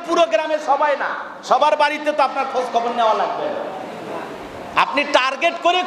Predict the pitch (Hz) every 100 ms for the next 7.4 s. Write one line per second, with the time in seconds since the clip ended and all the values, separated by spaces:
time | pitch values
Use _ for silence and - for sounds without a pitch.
0 | 302 285 247 208 160 - - - - -
1 | - - - - - - - 233 285 311
2 | 330 330 339 330 320 320 320 320 302 311
3 | 320 320 302 302 311 302 285 311 294 220
4 | 147 - - - - - 254 277 277 285
5 | 285 285 269 226 247 233 208 156 - -
6 | - - - 170 196 214 196 190 190 156
7 | 139 135 - -